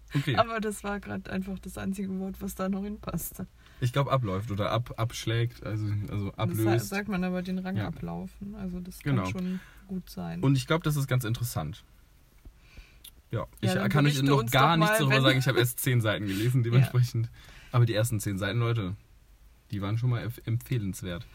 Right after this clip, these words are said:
Speaker 1: Ja.
Speaker 2: Genau, aber um die Uhrzeit ist hier auf jeden Fall in meiner Parkzone gar nichts los, weil, ähm, ja, ich glaube, bei uns in der Parkzone wohnen hauptsächlich, also es wohnen hier nicht viele Studenten,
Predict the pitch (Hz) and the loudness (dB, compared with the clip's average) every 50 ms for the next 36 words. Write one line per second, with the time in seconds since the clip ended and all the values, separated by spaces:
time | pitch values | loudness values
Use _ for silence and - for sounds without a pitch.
0 | - - - - - - - - - - - - 170 165 - - - 190 185 190 | -20 -20 -20 -20 -20 -20 -20 -20 -10 -4 -2 -2 -2 -2 -4 -4 -2 -2 0 0
1 | 190 202 208 196 202 208 202 214 214 - - 214 202 202 190 185 185 - - 208 | 0 0 -2 -2 -4 -4 -4 -4 -4 -4 -4 -6 -4 -4 -6 -8 -10 -8 -6 -6
2 | 190 190 190 - - 190 190 190 - 190 185 190 190 185 190 185 185 - - 196 | -4 -4 -4 -4 -4 -4 -4 -2 -2 -2 -2 -2 -2 -2 -2 -2 -4 -6 -6 -8
3 | 190 - - - 196 190 185 185 180 175 190 202 208 190 170 165 - - 180 175 | -8 -8 -10 -8 -4 -4 -2 -2 -4 -4 -4 -4 -4 -4 -4 -6 -6 -6 -4 -2
4 | 175 170 180 214 254 - - - - - _ - - - - - - - - - | -2 -2 -2 -4 -6 -10 -14 -16 -18 -20 _ -20 -20 -20 -20 -20 -20 -20 -20 -10
5 | - 190 185 190 185 180 180 180 180 175 165 175 180 180 180 180 175 175 175 - | -6 -2 0 0 0 0 0 -2 -2 -4 -4 -4 -2 -2 -2 -2 -2 -4 -4 -6
6 | _ - - _ - - - - - - 185 175 165 156 151 143 - _ - - | _ -18 -20 _ -20 -20 -20 -20 -10 -6 -2 -2 -2 -2 -4 -6 -10 _ -20 -20
7 | - - - - - - - - - - - 196 190 - - 202 202 240 285 294 | -20 -20 -20 -20 -20 -20 -20 -20 -20 -14 -10 -10 -10 -6 -4 -2 0 0 0 -2
8 | 302 294 277 233 208 214 233 220 - 226 208 208 202 - 208 208 214 - - - | -4 -4 -4 -4 -4 -4 -4 -6 -6 -6 -6 -6 -6 -4 -4 -6 -6 -6 -10 -10
9 | 226 214 214 220 220 208 190 190 202 214 214 220 208 180 202 233 269 - - - | -8 -8 -6 -6 -6 -6 -4 -4 -4 -4 -6 -6 -6 -4 -6 -6 -6 -8 -10 -8
10 | 220 220 - - 226 220 220 214 - - - - - 202 190 190 185 - - 202 | -8 -8 -8 -8 -8 -8 -8 -8 -10 -14 -10 -6 -4 -4 -2 -4 -6 -6 -6 -8
11 | 220 220 226 214 202 202 220 226 - - 220 190 185 180 - - 175 165 165 160 | -6 -6 -6 -4 -4 -4 -6 -6 -10 -8 -6 -4 -4 -4 -6 -8 -10 -8 -6 -6
12 | 170 202 208 - - 277 | -6 -6 -8 -10 -12 -14